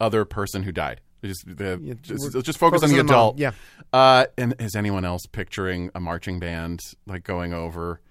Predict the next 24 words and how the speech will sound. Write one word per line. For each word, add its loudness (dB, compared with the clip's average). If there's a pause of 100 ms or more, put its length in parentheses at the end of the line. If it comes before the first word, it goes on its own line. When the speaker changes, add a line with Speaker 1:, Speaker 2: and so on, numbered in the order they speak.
(240)
Speaker 1:
and -6
then, -4
like, -6
a -10
steamroller? 0
Speaker 2:
Wow. 8
Speaker 1:
Any 8
other 6
Naked 0
Gun 2
Speaker 2:
That 4
was -2
good. 0 (140)
Speaker 1:
macabre 2 (120)
<laughs> -10
Speaker 2:
That 2
Speaker 1:
fans 0
Speaker 2:
was -2
Speaker 1:
out 6
Speaker 2:
good. 2
Speaker 1:
there? 2
Speaker 2:
No, 6
but 2
Speaker 1:
Okay. -10